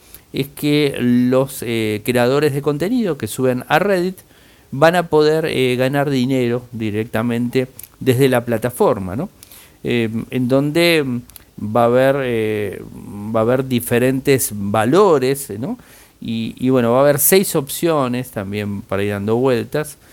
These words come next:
Y, y la gente va a poder comprar para, digamos, este, también brindar dinero, eh, y un montón de, de cuestiones, ¿no?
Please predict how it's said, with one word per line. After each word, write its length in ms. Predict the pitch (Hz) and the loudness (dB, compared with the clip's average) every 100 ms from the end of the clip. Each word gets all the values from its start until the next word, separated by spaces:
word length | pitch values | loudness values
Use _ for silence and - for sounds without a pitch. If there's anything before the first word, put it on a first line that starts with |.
| - - - | -20 -20 -10
Y, 280 | 113 110 - | -6 -6 -6
y 220 | 113 113 | -6 -2
la 160 | 113 110 | 0 0
gente 280 | 131 127 | 0 2
va 100 | 120 | 4
a 100 | 120 | 2
poder 340 | 117 117 127 127 | 2 2 2 0
comprar 640 | - 113 113 127 135 127 | -2 -2 0 0 0 0
para, 420 | 120 107 110 101 | 0 0 0 -2
digamos, 380 | 101 107 107 110 | -4 -4 -6 -8
este, 180 | 104 95 | -12 -10
también 580 | - 101 113 120 117 110 | -6 -4 -2 -2 -2 -2
brindar 640 | 110 113 110 117 123 127 - - - | -2 -2 0 2 2 0 -12 -20 -8
dinero, 680 | - - 202 190 175 175 170 - - - | 0 2 4 4 4 2 0 -4 -20 -10
eh, 220 | - 123 - | -2 0 0
y 160 | 175 | 0
un 120 | 190 | 0
montón 580 | 175 151 143 139 156 151 | 2 0 -2 0 -2 -2
de, 360 | 143 127 113 107 | -2 0 -2 -2
de 120 | 120 | -4
cuestiones, 520 | - 120 - 92 87 | 0 0 0 -6 -4
¿no? 140 | 113 | -4